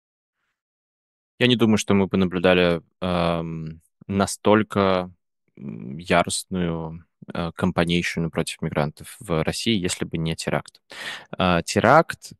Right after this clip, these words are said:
эм, м, давайте я себя, э,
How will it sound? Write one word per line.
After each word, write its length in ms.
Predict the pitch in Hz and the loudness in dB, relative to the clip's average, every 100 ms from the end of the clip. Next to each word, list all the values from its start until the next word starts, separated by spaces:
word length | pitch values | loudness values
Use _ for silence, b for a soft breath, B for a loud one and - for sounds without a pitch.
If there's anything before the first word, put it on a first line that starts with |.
| _ _ - | _ _ -6
эм, 540 | - 95 92 90 87 - _ | 0 2 2 0 -4 -12 _
м, 560 | - - - - - - - | -14 -12 -10 -12 -12 -12 -12
давайте 720 | - - - 101 113 - 104 | -12 -10 2 4 4 2 0
я 200 | 90 95 | 0 0
себя, 440 | 95 98 90 90 87 - - | -2 0 2 2 2 -4 -6
э, 460 | 90 85 85 85 | -2 0 -2 -4